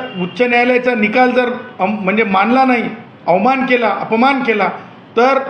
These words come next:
contempt of court खाली सुद्धा सर्व संबंधित जे कोणी लीडरशिप करतात,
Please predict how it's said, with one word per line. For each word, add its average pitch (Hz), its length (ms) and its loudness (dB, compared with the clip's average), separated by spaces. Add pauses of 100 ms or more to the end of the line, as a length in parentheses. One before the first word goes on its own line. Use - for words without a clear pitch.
(160)
contempt 254 420 0
of 262 120 0 (180)
court 247 260 2
खाली 247 200 2
सुद्धा 247 500 0 (420)
सर्व 277 240 4
संबंधित 262 440 0
जे 196 220 0
कोणी 247 340 2
लीडरशिप 254 460 0
करतात, 190 300 0